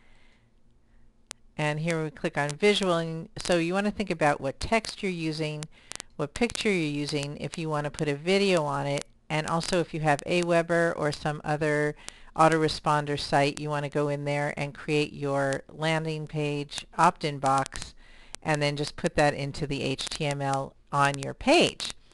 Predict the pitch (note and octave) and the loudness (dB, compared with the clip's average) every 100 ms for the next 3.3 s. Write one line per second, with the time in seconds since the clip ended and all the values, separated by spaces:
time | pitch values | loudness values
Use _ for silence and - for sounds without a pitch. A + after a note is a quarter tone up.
0 | - - - - - - - - F3+ F3+ | -16 -14 -18 -16 -18 -12 0 6 6 8
1 | F#3 A3 C#4+ C4+ - A#3 A#3+ A#3+ F3+ E3+ | 6 6 6 2 2 4 4 4 2 2
2 | E3 E3+ E3 - - E3+ F3+ A3+ A3 C#3 | -2 -2 -2 -4 0 2 4 2 2 0
3 | C#3 D3 | -2 -6